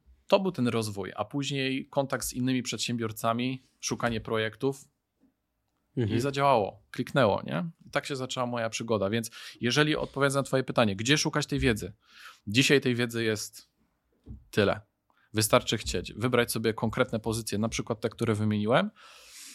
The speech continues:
Speaker 1: no i po prostu nie zatrzymywać się, klapki na oczy i jechać do przodu, robić swoje. W międzyczasie praktyka i teoria, czyli w międzyczasie, kiedy się uczysz, pogłębiasz wiedzę,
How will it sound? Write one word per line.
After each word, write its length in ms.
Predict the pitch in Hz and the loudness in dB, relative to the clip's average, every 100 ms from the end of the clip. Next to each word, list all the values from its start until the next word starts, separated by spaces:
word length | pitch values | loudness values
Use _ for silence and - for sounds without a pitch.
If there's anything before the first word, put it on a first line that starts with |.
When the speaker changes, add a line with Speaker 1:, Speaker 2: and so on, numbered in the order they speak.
| - _ | -20 _
Speaker 1:
no 140 | 123 135 | 0 2
i 140 | 139 | 0
po 140 | 135 | -4
prostu 400 | 135 135 - 131 | -6 -6 -4 -2
nie 140 | 127 120 | -2 -2
zatrzymywać 600 | 117 - 127 127 120 110 | -2 -4 -4 0 0 0
się, 160 | - | -2
klapki 380 | 110 127 120 - | 0 0 0 -2
na 140 | 117 110 | 0 0
oczy 300 | 110 - 107 | -2 -2 -2
i 100 | 110 | -2
jechać 280 | 101 104 | -4 -6
do 100 | 95 | -10
przodu, 420 | 98 - 98 98 98 | -8 -6 -4 -6 -4
robić 280 | 101 104 | -4 -4
swoje. 380 | - - 113 107 | -4 2 4 2
W 80 | 104 | 4
międzyczasie 600 | 127 127 120 - - 110 | 2 2 0 -2 -2 -2
praktyka 560 | 104 131 - 135 - 113 | -2 -2 -2 -4 2 2
i 120 | 110 | 2
teoria, 400 | 120 107 104 95 | -2 0 0 -2
czyli 240 | - 107 | -4 -4
w 60 | 107 | 0
międzyczasie, 500 | 123 123 110 113 110 | 0 0 -4 -6 -6
kiedy 200 | 120 104 | -4 -4
się 140 | - | -4
uczysz, 320 | - 131 139 - | -6 -4 -4 -4
pogłębiasz 520 | 113 113 110 101 107 | -2 0 0 -2 -2
wiedzę, 360 | 113 117 135 | -4 0 -2